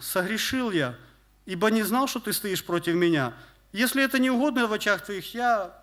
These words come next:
я иду домой, все, я, я поняв, я, я не туди, я вертаюсь назад». І що цікаво, в цих обставинах Бог говорить: «Ні,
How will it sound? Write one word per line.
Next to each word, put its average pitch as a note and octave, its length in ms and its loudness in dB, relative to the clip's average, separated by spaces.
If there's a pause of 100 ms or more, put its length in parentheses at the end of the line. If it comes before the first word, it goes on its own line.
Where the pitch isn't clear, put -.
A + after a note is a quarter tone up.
(180)
я A#3+ 180 -6
иду G#3 160 -12
домой, E3+ 340 -6
все, - 220 -10
я, F3+ 160 -4
я F3+ 180 -4
поняв, A3+ 420 -4
я, G3 240 -4
я G3+ 160 -4
не G3+ 120 -8
туди, F#3+ 340 -4
я F#3+ 220 -2
вертаюсь G3 600 -2 (400)
назад». F3+ 540 -8 (1000)
І E3 80 -10
що A#3+ 200 -6
цікаво, G#3+ 460 -4
в D#3 60 -12
цих - 420 -10
обставинах C#3 600 -6
Бог E3+ 180 -10
говорить: E3 380 -8
«Ні, D#3+ 360 -6